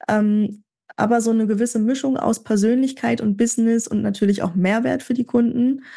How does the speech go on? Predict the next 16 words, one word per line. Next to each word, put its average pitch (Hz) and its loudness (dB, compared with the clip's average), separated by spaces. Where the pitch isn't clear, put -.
ist 220 -4
so 214 0
das, 214 0
was 202 -2
ich - -4
anstrebe, 226 0
ähm, 202 0
in 208 0
den 202 4
Stories 202 0
und - -4
auch 175 -2
in 175 -2
den 175 -2
Reels 170 -2
tatsächlich. - -10